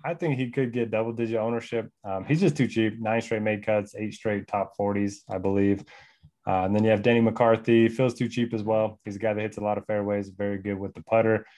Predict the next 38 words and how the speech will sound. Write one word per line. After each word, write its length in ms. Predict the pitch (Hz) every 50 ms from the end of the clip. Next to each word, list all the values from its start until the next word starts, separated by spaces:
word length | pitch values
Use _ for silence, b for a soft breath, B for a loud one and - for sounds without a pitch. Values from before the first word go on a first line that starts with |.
| b b b b _ _
Uh, 140 | 95 95 98
just 200 | 117 147 147 151
depends 240 | - 170 160 147 147
on 100 | 139 127
his 100 | 110 113
iron 240 | 113 120 117 107
game. 200 | 90 95 92 90
If 100 | 90 -
it 100 | 123 120
shows 220 | 120 143 131 117 110
up, 180 | 113 123 127
I 100 | 120 117
think 200 | 113 - 113 101
he 80 | 104 107
has 180 | 101 98 92 -
some 140 | - 95
top 280 | - 107 95 90 - -
twenty 320 | _ 107 98 98 98 - - -
upside. 600 | 104 104 - - - 110 104 101 101 104 101 - B B B B B B B B _
And 140 | - 110 117
then 240 | 120 120 120 117 214
Tom 220 | 147 143 143 139
Hoge, 520 | 131 139 143 139 135 135 135 135 127 - - _ 113
uh, 180 | 107 104 104
very 220 | 101 131 143 151 143
good 260 | 135 143 139 139 127
with 120 | 131 120
his 140 | 131 120 120
irons. 360 | 117 117 120 120 120 120 120
He's 120 | 120 117 110
the 80 | 110
best, 420 | 107 117 113 117 113 - - - -
uh, 280 | 110 104 104 104 104 110
on 140 | 110 110 110
approach 460 | 101 104 - 117 110 107 107 - 110
in 100 | 107 104
this 220 | 104 104 104 -
range, 480 | 107 104 104 104 104 104 104 104 -